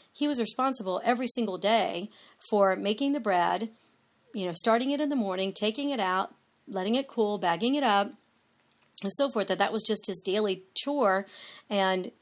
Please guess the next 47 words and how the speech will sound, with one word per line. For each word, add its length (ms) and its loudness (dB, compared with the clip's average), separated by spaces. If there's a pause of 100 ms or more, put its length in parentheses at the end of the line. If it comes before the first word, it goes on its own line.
(240)
that 380 2
their, 340 -2 (760)
our 140 2
parents, 580 0 (260)
their 200 0
grandparents 560 -2
used 180 2
to 100 -6 (240)
tell 300 -2 (100)
everybody 720 -2 (680)
and 260 -2
just 240 8
brag 300 0
about 280 0
the 60 -4
kids 300 2
all 200 2
the 80 0
time, 340 2
but 120 -4
especially 440 2
how, 400 2 (420)
you 100 -4
know, 80 -2
their 200 0
nine-year-old 420 0
son 240 4
makes 200 0
bread 360 2
every 220 0
day. 280 2
And 80 -6
when 120 -2
they 140 2
come 280 -2
to 80 -2
stay 180 2
overnight, 320 -2
they 120 2
get 280 -4
baked, 340 -2
warm 280 2
baked 260 -2
bread 260 2
every 200 2
single 260 4
day, 380 2